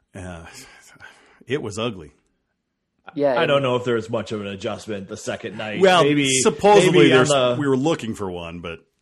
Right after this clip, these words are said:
Speaker 3: maybe on the whiteboard they made an adjustment, but on the
Speaker 1: <laughs>
Speaker 3: ice there wasn't one.
Speaker 1: I,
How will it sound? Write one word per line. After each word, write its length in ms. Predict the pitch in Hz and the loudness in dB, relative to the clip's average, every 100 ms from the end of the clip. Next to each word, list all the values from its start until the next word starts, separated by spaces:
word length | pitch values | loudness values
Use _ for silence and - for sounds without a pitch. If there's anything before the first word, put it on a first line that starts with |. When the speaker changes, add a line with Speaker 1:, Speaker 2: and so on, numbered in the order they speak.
| _ | _
Speaker 3:
maybe 240 | 175 185 | 0 2
on 120 | 175 151 | 2 2
the 40 | |
whiteboard 580 | 131 131 127 120 107 95 | 2 0 -2 -4 -4 -6
they 100 | 95 | -8
made 160 | 95 | -8
an 80 | 101 | -8
adjustment, 580 | 98 95 92 - 92 85 | -8 -8 -10 -10 -14 -10
but 160 | 101 139 | -6 0
on 340 | 240 123 127 | 0 0 -4
the 60 | 113 | -4
Speaker 1:
<laughs> 120 | 110 | -4
Speaker 3:
ice 140 | - | -6
there 140 | - 107 | -6 -6
wasn't 340 | 104 90 95 | -6 -8 -12
one. 360 | 82 90 90 95 _ _ _ _ - - _ _ _ _ _ _ _ _ _ _ _ _ _ _ | -14 -14 -14 -16 _ _ _ _ -20 -20 _ _ _ _ _ _ _ _ _ _ _ _ _ _
Speaker 1:
I, 460 | 110 117 113 110 | -4 -2 -2 -6